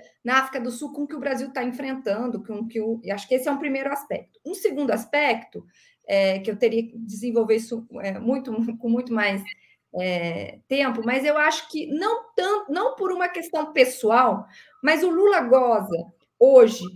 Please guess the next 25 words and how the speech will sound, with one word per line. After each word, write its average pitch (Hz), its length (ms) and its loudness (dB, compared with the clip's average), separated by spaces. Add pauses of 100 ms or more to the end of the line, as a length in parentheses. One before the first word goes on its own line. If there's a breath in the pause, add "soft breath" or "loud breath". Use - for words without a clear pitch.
(240 loud breath)
né, 226 320 0
de 196 140 -4
um 392 140 -2
prestígio 269 1000 -2
junto 330 440 -2
aos 247 320 2
principais 294 560 -2
líderes 247 380 0
europeus 226 520 0
que - 80 -4
eu 330 80 0
acho 294 240 2
que 339 60 -4
ele 294 100 -4
quer 311 120 0
aproveitar 285 580 0
de 277 80 -2
alguma 262 260 -4
maneira 277 380 2
para 349 160 -4
um 415 100 -4
projeto 415 680 2
que 440 80 2
ele 349 160 -4
defende, 233 580 -4